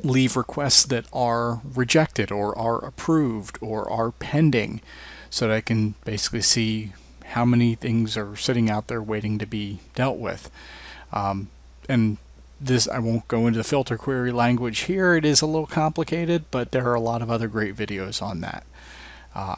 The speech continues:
out there. So those are basically the, the, the top count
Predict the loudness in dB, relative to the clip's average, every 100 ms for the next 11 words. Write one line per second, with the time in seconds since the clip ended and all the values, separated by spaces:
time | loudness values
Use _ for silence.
0 | -2 -2 -2 -6 -10 -14 -20 -6 0 0
1 | 0 -8 -2 2 4 4 2 2 0 -4
2 | -10 -8 -8 -2 2 4 6 4 6 4
3 | 2 0 0 0 -4 -10 -8 -2 0 0
4 | 2 6 6 4